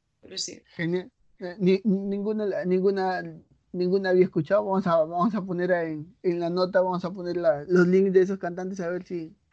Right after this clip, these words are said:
Speaker 2: nos animamos a conocerlos un poco más.
Speaker 1: Son poco conocidos los dos, pero está muy bien.
Speaker 2: <clears throat> Eh,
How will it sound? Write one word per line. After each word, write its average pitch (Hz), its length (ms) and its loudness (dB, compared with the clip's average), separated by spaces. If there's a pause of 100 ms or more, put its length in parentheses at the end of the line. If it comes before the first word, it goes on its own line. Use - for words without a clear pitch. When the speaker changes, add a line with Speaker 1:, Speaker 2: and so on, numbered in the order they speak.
(200)
Speaker 2:
nos 170 220 -4
animamos 175 460 -2
a 180 80 0
conocerlos 170 500 -4
un 175 120 -2
poco 185 220 -4
más. 175 320 -6 (1300)
Speaker 1:
Son 233 220 -12
poco 233 220 -6
conocidos 220 420 -6
los 196 200 -10
dos, 190 260 -12
pero 180 160 -10
está 180 220 -10
muy 180 280 -8
bien. 151 320 -8
Speaker 2:
<clears throat> - 60 -20 (540)
Eh, 92 300 0